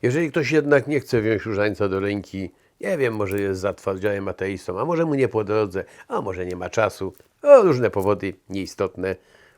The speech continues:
to ja mam jeszcze jedną taką, e, e, jakby terapię dla tego człowieka. Jeżeli uważa, że jego problem jest najważniejszy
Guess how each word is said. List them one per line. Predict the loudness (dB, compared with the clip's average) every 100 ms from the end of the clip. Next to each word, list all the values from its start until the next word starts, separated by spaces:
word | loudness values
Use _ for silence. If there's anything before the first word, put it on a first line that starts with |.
| _
to | -2
ja | 0
mam | 0 -2
jeszcze | -2 2
jedną | 4 4 4 0 0 -8 _ _ -2
taką, | -2 0 -2 -2
e, | -2 0 0 0 0 0
e, | -2
jakby | -4 -4 -4 -4
terapię | -2 0 2 0 -6 -6
dla | -6
tego | -6 -6 -8
człowieka. | -8 -8 -10 -12 -14 -14 _ _ _ _ _ _ _ _ _ _ _ -8
Jeżeli | -4 -4
uważa, | -2 0 2 2
że | 2
jego | 2 0
problem | 0 -2 -2 -4
jest | -4
najważniejszy | -4 -2 -4 -4 -6 -6 -10 -16